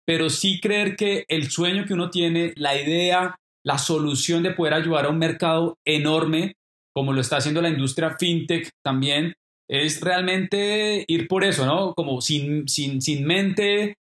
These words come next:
eh, tener, mostrar ese potencial de, de que, que uno puede generar en un mercado global.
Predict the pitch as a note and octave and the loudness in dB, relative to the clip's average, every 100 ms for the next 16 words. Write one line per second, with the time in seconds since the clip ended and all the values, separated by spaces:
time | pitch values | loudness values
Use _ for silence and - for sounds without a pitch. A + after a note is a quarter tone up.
0 | _ _ A#2+ B2+ C3 C3 C3 _ E3+ D3+ | _ _ -8 -4 -4 -4 -10 _ -2 0
1 | D3+ D#3+ D#3+ D3+ E3+ F3 G3 G3+ F#3+ F#3 | 0 0 0 2 0 0 0 0 0 2
2 | D#3 C3+ D3+ D3 F3+ F3 E3+ C3 - C#3 | 0 0 0 0 -2 -2 -4 -6 -4 -2
3 | B2 - D3+ D3+ D#3 F3 F3 E3+ F3 C#3+ | -2 -4 -4 -2 -2 0 0 0 0 0
4 | C3+ C#3 D#3 E3 E3+ E3+ F3 E3 E3+ F3 | 0 0 0 0 0 -2 -2 0 0 0
5 | E3+ D#3 D3+ C3 C3 C#3 F#3+ | -4 -4 0 2 2 2 0